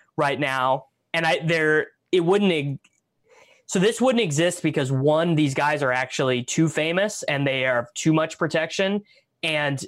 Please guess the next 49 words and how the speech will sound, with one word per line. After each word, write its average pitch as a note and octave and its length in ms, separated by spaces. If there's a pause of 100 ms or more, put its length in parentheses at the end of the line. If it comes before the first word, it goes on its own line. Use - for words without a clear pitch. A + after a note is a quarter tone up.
(100)
it D#3+ 80
wouldn't E3 260
be D3+ 80
a C#3+ 40
good C#3+ 140
documentary C#3+ 500
because D3+ 220
it C#3 40
would C3 100
be C3 100
in A#2+ 100
different C3 320
languages. D3 600 (340)
But C3+ 400
one E3+ 280
about C#3 460
Messi D3+ 560
and C#3+ 200
Ronaldo, E3 720
it D#3 80
was, C#3+ 280
so C#3+ 100
it'd C3 100
be, C3+ 120
like, B2+ 220
a B2 40
joint D3+ 300
documentary C3 600
about, C3 420 (360)
you C#3 100
know, A#2+ 360
the, - 120
how C#3+ 220
that, C3+ 300
how D#3 300
they C#3 220
ended C3 240
up B2+ 160 (120)
being C3+ 180
where B2 120
they A#2+ 100
were, A#2+ 260
and A#2+ 140
then, A#2+ 140
you A#2+ 60
know, A#2+ 180
all C#3 240
of C3+ 140
the, G3 280